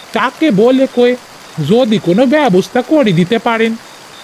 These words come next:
আমি না হয় সঙ্গে গিয়ে বাড়িটা দেখিয়ে দেব। ভবানী খুড়োকেও বলবো, বৃষ্টিটা থামুক,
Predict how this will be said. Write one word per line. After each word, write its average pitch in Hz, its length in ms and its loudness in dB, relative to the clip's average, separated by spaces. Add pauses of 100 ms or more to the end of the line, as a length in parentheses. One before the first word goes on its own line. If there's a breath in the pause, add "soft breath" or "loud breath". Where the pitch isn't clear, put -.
(300)
আমি 147 480 0
না 403 160 -2
হয় 403 220 0
সঙ্গে 302 480 0
গিয়ে 247 300 4
বাড়িটা 240 480 0
দেখিয়ে 214 520 0
দেব। 135 280 -2 (800)
ভবানী 160 560 0
খুড়োকেও 175 600 0
বলবো, 214 600 2 (840)
বৃষ্টিটা 254 360 0
থামুক, 277 560 2